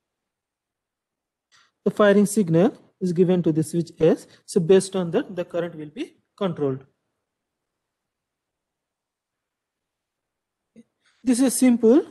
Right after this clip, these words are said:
boost rectifier. So there are some, uh, drawbacks, so with this boost rectifiers. So what are those drawbacks are? The first thing is, so here the input is rectified.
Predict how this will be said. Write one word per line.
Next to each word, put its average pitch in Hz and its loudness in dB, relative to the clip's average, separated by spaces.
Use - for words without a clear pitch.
boost 214 -2
rectifier. 208 0
So 277 -4
there 269 2
are 269 0
some, 262 0
uh, 220 2
drawbacks, 233 2
so 220 -2
with 185 -2
this 202 -4
boost 185 -6
rectifiers. 202 -2
So - 0
what 214 2
are 233 4
those 202 2
drawbacks 196 0
are? 175 -2
The 202 -10
first 247 -2
thing 277 2
is, 220 0
so - -2
here 277 2
the 226 -4
input 233 2
is 226 0
rectified. 208 0